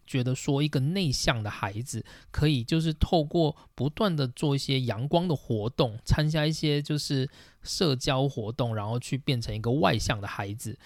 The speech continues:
可能会有这样子的想法。但这个其实是有问题的，因为呢，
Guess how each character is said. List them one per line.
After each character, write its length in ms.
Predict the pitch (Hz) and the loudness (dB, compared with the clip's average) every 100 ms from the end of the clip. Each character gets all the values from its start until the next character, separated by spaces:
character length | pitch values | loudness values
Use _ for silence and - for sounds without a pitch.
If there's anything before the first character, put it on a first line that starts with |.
| - - | -20 -4
可 100 | 139 | 0
能 140 | 147 | 2
会 100 | 220 | 4
有 80 | 190 | 4
这 280 | 123 - 214 | 2 0 0
样 180 | 190 | 2
子 100 | 135 | 0
的 120 | 117 113 | 0 0
想 420 | - 117 98 127 | -2 -4 -4 -4
法。 300 | - - - - - - | -2 -4 -8 -20 -20 -2
但 200 | 196 160 - - | 2 2 -2 -8
这 100 | - | -2
个 140 | 214 165 | 0 0
其 320 | - 135 131 | 0 0 0
实 100 | 131 | 0
是 260 | - 170 | 0 0
有 180 | 127 110 | 2 -2
问 400 | 95 127 185 107 | -4 2 2 2
题 320 | - - 98 | -2 -2 -4
的， 260 | 98 107 151 - - | -4 -4 -6 -12 -10
因 160 | - 190 | -4 0
为 140 | 220 | 2
呢， 260 | 185 180 180 | 2 2 0